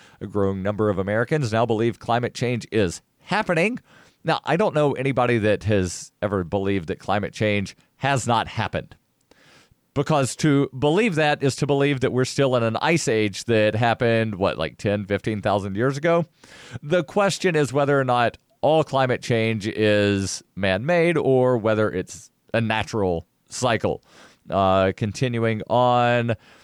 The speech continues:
uh, next thing here, scientists came up with an idea to stop glaciers from melting, something not listed on here. I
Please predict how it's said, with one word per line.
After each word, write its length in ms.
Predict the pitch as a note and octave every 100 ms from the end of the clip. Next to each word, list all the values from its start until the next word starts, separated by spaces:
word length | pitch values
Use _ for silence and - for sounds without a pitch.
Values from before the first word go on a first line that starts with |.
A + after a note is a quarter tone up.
| -
uh, 260 | F#2+ G#2 G#2
next 280 | G#2+ B2+ -
thing 200 | C3+ B2
here, 260 | A2 C#3 F#3
scientists 500 | C#3 B2 B2+ C3+ -
came 220 | B2+ A#2+
up 160 | A#2+
with 120 | A#2 A2
an 100 | A2
idea 480 | A2+ F#2+ A#2+ B2
to 260 | A#2+ - A2+
stop 380 | - - C3+ -
glaciers 600 | F2 C3 D#3 D3 B2+ - -
from 320 | - A2+ F#2+
melting, 540 | C3+ F3+ - C#3+ E3+ - - - _ _ _
something 500 | - - A2+ A2 G2 -
not 260 | E2 G2+ F2+
listed 380 | G#2 G2+ G#2 F#2+
on 220 | A2+ C3
here. 300 | A#2 A#2+ E3
I 160 | B2+